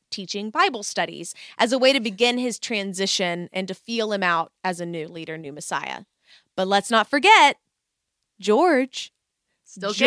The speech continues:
Speaker 1: George
Speaker 2: still around.
Speaker 1: does not like this
Speaker 2: Yeah, no.
Speaker 1: at all. At some point in this,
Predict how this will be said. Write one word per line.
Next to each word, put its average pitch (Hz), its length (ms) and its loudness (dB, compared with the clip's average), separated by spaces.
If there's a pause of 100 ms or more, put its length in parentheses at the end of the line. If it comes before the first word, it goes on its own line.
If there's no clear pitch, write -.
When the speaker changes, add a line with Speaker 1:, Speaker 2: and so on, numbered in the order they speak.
Speaker 1:
George 294 320 6
Speaker 2:
still 196 180 0
around. 254 720 2
Speaker 1:
does 277 320 8
not 254 260 6
like 202 340 0
this 202 360 0
Speaker 2:
Yeah, 285 200 -2
no. 247 420 0 (100)
Speaker 1:
at 403 260 8
all. 220 460 2 (800)
At 254 140 2
some 349 180 4
point 339 260 -2
in 277 220 0
this, 269 380 0